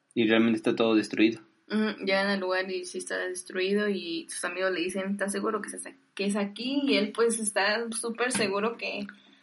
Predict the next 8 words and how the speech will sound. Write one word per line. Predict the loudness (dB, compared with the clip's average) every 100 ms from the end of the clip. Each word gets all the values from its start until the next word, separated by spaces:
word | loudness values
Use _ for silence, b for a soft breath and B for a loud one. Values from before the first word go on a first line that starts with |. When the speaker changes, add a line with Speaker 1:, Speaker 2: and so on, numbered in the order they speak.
| b b b
Speaker 2:
era | 2 6 8
ahí, | 6 4 4
pero | 4 4
no | 4 4
lo | 4
puede | 2 4 2
creer | 0 0 2 2 0 -2 -10 _ _ -12
de | -6 -4 -4 -6